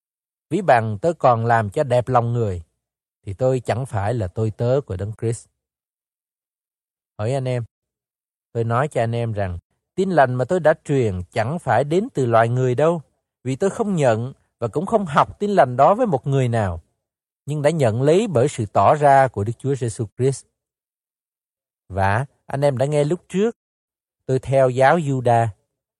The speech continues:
cách cư xử của tôi là thế nào. Tôi bắt bớ và phá tán hội thánh của Đức Chúa Trời quá chừng. Tôi tấn tới trong giáo Giu-đa hơn nhiều người cùng tuổi cùng nước với tôi. Tôi là người sốt sắng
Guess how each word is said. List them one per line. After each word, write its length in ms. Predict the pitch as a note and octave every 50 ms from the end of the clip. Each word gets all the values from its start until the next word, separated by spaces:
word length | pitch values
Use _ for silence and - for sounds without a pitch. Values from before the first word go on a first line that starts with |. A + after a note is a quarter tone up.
| _ _ -
cách 100 | A3 - _
cư 160 | - A3+ A#3+
xử 340 | A3+ - - D#3+ B2 C3 D#3+ F3+
của 100 | - E3+
tôi 200 | E3+ - F3 E3+
là 100 | C#3+ G#2+
thế 240 | F#2 - G#2+ G#2+ A#2+
nào. 320 | C#3 C3 G#2 F2+ E2+ - _ _ _ _ _ _ _ _ _ _ _ _ _ _ _ _ -
Tôi 100 | C#3 B2+
bắt 320 | C3 D#3+ A3 - _ -
bớ 340 | D#3 D#3 E3+ F#3 G#3 A#3 A#3+
và 160 | G#3 A#2+ -
phá 320 | - - - F3 F3+ -
tán 380 | - - - F#3+ G3 A3 C4+ D4+
hội 220 | F3+ C3 A2+ A2
thánh 240 | - - F3+ G#3 C4
của 100 | F#3+ F3
Đức 100 | F3 G#3 -
Chúa 100 | - A3+
Trời 260 | A3 - D#3+ B2+ A2+ G#2
quá 240 | - - F3+ A3
chừng. 320 | A#3 - - C3 G#2 F2+ E2 - _ _ _ _ _ _ _ _ _ _ _ _ _ _ _
Tôi 120 | - C#3 C3+
tấn 300 | - - F3+ F#3+ A3+ F#3+
tới 260 | - F#3 F#3+ G#3+ A#3
trong 200 | - E3 D#3 C#3+
giáo 180 | D3 D3 F3+
Giu-đa 440 | G#3 E3+ E3+ E3 D3 D#3+ D3+ D#3+ D#3+
hơn 340 | D3+ C#3+ F#3 G#3 G#3+ G3+ F#3+
nhiều 200 | E3 D3+ C#3 C3
người 320 | C3 C3+ C3+ C3+ B2+ A#2 - -
cùng 240 | - C#3 B2 A#2+ G2+ -
tuổi 280 | A#2 A2 G#2+ G#2+ G3+ -
cùng 260 | - C#3 A2+ G2+ G2+
nước 220 | A2+ C#3+ F3 E3+ -
với 100 | D#3 D3
tôi. 320 | - C#3 C3 C3 C3 B2 - _ _ _ _ _ _ _ _ _ _ _ _ _ _ _ _ _
Tôi 180 | - D#3 F3 D#3
là 80 | C#3
người 240 | A#2+ A#2+ A2+ G#2+ F#2+
sốt 300 | F2+ - - F#3+ G#3+ -
sắng 240 | - G3+ F#3 G#3+